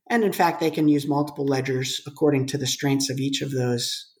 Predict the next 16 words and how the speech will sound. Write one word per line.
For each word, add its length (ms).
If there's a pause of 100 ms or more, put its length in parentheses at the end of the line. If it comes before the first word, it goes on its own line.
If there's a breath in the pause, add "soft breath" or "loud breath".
uh, 200
ledger 260
technologies. 760 (600 loud breath)
So 300 (280 loud breath)
Infinity 220
Exchange 300
is 300 (200)
big 260
from 180
an 60
interoperability 840
perspective. 580 (300 soft breath)
And 140
that's 180
important 480
because 560